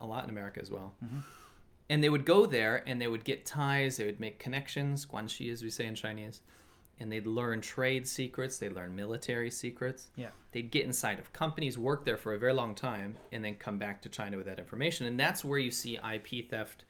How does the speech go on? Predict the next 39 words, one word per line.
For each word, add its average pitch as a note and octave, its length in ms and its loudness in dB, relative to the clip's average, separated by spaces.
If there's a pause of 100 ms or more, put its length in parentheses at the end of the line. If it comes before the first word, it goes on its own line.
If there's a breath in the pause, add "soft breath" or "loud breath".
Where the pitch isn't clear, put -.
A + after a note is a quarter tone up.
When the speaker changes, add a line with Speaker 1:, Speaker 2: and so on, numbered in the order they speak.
(280 soft breath)
Speaker 1:
Not D3+ 300 8
only, F#3 300 6
it's C3 120 0
not E3+ 80 4
a - 40 4
secret C#3+ 500 0 (320)
where C#3 140 4
Speaker 2:
Yeah. A#2 40 4
Speaker 1:
I C3 80 6
P C3 180 -2
theft A2+ 260 -2
comes G2+ 220 -6
from, G#2+ 240 -8 (300 loud breath)
when B2 140 0
China C3+ 220 4
gets B2 180 4
all A#2 120 6
this A2 160 2
technology A#2 560 -2
that's G#2 220 0
stolen A2+ 320 0
from G2 180 -6
abroad. G#2+ 320 -2 (680 soft breath)
You're C#3+ 140 8
looking D#3 300 6
at C#3 40 8
a C3+ 40 8
situation C3 420 2
where A#2+ 80 0
China's C3 300 0
actively B2 420 2
rewarding A2+ 720 2
and B2+ 100 -4
creating A#2+ 480 2
government B2 460 0
initiatives G#2+ 640 -4
for G#2 180 -4
this G2 260 -6
thing. - 220 -10